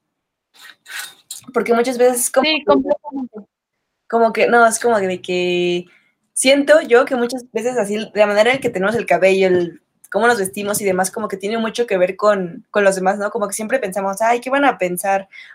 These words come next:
Speaker 1: o esto,
Speaker 2: Sí.
Speaker 1: lo otro, y como que, o sea, no sé, a mí, yo diría como que estaría bueno que ya todos acabemos como con ese chip, y pues ya neta te vistas, te pongas, te quites lo que sea como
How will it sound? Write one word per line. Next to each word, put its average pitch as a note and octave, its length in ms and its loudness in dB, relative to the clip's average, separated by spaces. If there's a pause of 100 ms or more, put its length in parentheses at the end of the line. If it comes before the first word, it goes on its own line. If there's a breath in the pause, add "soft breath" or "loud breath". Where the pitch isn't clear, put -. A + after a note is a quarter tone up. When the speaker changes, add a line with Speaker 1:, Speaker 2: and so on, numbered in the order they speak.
Speaker 1:
o F#3+ 340 4
esto, G3+ 240 0
Speaker 2:
Sí. D4 60 4
Speaker 1:
lo - 60 2
otro, - 360 -2
y F3 60 -10
como G3+ 280 -4
que, F#3+ 380 0 (600 loud breath)
o A#3 40 2
sea, A#3+ 160 4
no B3 120 4
sé, C4 120 6
a A3+ 60 6
mí, C#4 340 -2 (280)
yo C4 160 0
diría C4 300 2
como A3+ 160 -10
que G3 80 -14
estaría A#3 320 4
bueno C4 400 0
que G3+ 140 -16
ya G3+ 340 2 (200)
todos A3+ 220 4
acabemos G3 500 2
como F#3+ 220 -6
con F#3+ 200 -2
ese G3+ 200 -6
chip, F4 320 -4 (680)
y G3+ 120 -6
pues G#3 180 -8
ya A#3 140 -2
neta B3+ 260 -2
te F#3 180 0
vistas, A3+ 580 -2
te F#3+ 120 -2
pongas, A3 560 2
te F#3+ 180 -4
quites A3 400 -6
lo F#3+ 160 -2
que F3+ 140 -6
sea G3 220 0
como F3+ 300 -8